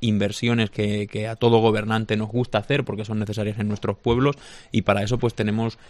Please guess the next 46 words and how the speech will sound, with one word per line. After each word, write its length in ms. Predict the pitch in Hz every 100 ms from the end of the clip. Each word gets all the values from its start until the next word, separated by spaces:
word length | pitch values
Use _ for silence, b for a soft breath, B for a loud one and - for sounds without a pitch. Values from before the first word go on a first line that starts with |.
| b
eh, 220 | 120 110
programas 560 | 110 104 101 117 131 147
como 200 | - 104
el 40 |
Plan 220 | 95 107 104
de 80 |
Obras 180 | 98 107
y 20 |
Servicios, 580 | 104 107 104 120 131 131 -
un 220 | 117 107
típico 580 | 120 120 117 - 110 107
de 80 |
la 100 | 107
Diputación, 540 | 107 110 104 110 123 123
un 100 | 107
clásico 420 | 117 117 117 107
de 40 |
la 100 | 107
Diputación. 600 | 110 104 104 110 131 127 123
Tenemos 380 | 113 110 113
programas 480 | - 110 113 113 107 - b b
más 240 | - 120 110
nuevos, 340 | 123 127 107
más 160 | 113 113
jóvenes, 380 | - 123 117 104
pero 160 | 104
que 80 | 104
están 240 | 107 113 107
funcionando 460 | 110 - 107 107
muy 140 | 110 107
bien 260 | 117 113 B B B
y 100 | 117
que 120 | 104
ya 80 | 107
nombraba 320 | 110 110 110
el 80 | 107
presidente, 460 | 101 - 107 107 110
como 180 | 107
el 80 | 107
Dipu 240 | 104 101 107
Alba, 320 | 107 110 98 b b b -
eh, 280 | 127 113 110
Responde, 580 | 107 - 143 147 135 127
que 80 |
también 320 | 107 110 107
es 80 | 117